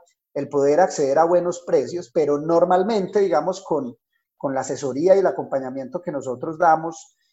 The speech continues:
eh, eh, también en esos temas de, de, del abastecimiento de ingredientes, creemos que entre el cinco y el siete por ciento de ahorro en los costos de alimentación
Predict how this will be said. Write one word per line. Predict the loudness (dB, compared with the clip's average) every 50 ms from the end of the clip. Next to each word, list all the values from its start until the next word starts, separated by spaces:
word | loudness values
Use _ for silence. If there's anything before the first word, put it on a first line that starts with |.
| _ _ _
eh, | -18 -18 -18 -16 -18 -20
eh, | -16 _
también | -6 -6 -6 -4 0 0 2 2 2
en | 0 -2
esos | -2 -4 -4 -8 -2 2
temas | 4 4 4 4 2 0 2
de, | 0 -2 -2 -2 -6 -14 _ _ _ _
de, | -16 -12
del | -10 -8 -6 -4
abastecimiento | -2 -4 -4 -6 -8 -10 -8 -6 -6 -6 -6 -6 -4 -4
de | -2 0
ingredientes, | 0 0 0 0 0 0 -2 -2 -4 -6 -8 -8 -10 -16 _ _ _ _ _ _ _
creemos | -2 -2 0 0 2 0 0 0 0
que | -4
entre | -4 -4 -4 -6 -6
el | -4 -4
cinco | 0 0 0 0 4 4 4
y | 4
el | 4 4
siete | 0 0 0 0 0
por | 0 0 -2 -2
ciento | -2 -2 -4 -4 -2 -4 -2
de | 0 2 2
ahorro | 2 4 4 2 2 2 2 0 -2 -2 -6 -14 _ _ _ _
en | -10 -8 -6
los | -6 -6 -6
costos | -4 -4 -6 -4 -6 -2 2
de | 2
alimentación | 2 2 2 0 -2 -4 -4 -4 -6 -6 -4 -6 -6 -6 -8 -10 -12